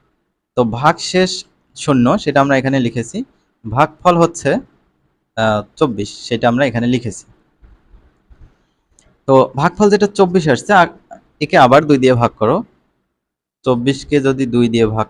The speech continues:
করি, বারো দোকানে চব্বিশ। তো ভাগশেষ,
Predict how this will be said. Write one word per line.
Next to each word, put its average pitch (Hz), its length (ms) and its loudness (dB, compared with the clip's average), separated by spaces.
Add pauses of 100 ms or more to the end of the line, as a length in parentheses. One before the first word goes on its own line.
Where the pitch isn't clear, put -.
(100)
করি, 131 280 -4 (120)
বারো 107 300 2
দোকানে 135 420 -2 (1160)
চব্বিশ। 107 420 -6 (400)
তো 120 80 0
ভাগশেষ, 156 720 -2